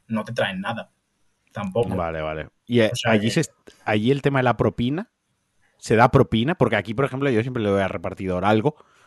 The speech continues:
Speaker 2: por, casi por inercia, ¿no? Es como
Speaker 1: Mm.
Speaker 2: igual que en el restaurante, que dejas siempre algo.
Speaker 1: A ver,
Speaker 2: Sí.
Speaker 1: aquí depende, porque en general no. O sea, en general no, y está mal visto que lo hagas porque se considera dinero negro.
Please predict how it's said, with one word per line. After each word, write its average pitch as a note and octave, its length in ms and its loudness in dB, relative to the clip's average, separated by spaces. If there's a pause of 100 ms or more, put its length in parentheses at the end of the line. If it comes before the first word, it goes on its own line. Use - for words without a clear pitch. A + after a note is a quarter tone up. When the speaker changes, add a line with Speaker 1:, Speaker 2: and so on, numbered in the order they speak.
(220)
Speaker 2:
por, F#2+ 520 4
casi G#2 200 -4
por G#2 140 4
inercia, G2+ 540 2
¿no? C3 280 -4
Es F#2+ 200 -4
como G3+ 420 4
Speaker 1:
Mm. B2 40 4
Speaker 2:
igual G#2+ 240 4
que A2+ 80 0
en A2 80 0
el A2 200 0
restaurante, G2+ 600 0
que F2+ 80 -8
dejas F2+ 240 -8
siempre F#2+ 340 -8
algo. E2 340 -6
Speaker 1:
A C3 120 -2
ver, C#3+ 240 6
Speaker 2:
Sí. - 40 2
Speaker 1:
aquí D#3 720 -6 (800)
depende, C3 540 2
porque A#2 640 -2
en D3 160 -2
general D3 720 2
no. B2 140 2
O - 640 -10
sea, B2 160 -4
en B2 40 0
general B2+ 400 0
no, D3 380 2
y B2 220 -4
está A#2+ 180 -4
mal C3 160 0
visto C3 260 2
que C3 100 2
lo C3 140 6
hagas C3+ 380 4
porque A#2+ 280 2
se A#2+ 120 0
considera A2+ 480 -2
dinero A2 300 -2
negro. F#2 340 -6